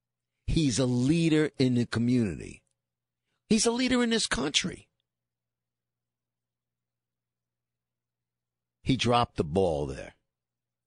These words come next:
He really dropped the ball.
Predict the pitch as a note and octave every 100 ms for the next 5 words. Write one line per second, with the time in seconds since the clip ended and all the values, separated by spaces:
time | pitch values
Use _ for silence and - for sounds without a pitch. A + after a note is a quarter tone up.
0 | _ _ _ _ _ _ _ _ _ -
1 | B2 G#2+ A2+ C3 C3 B2 A2+ A2 - -
2 | - G#2 F#2+ F2 - - _ F2 C2+ C#2+
3 | - -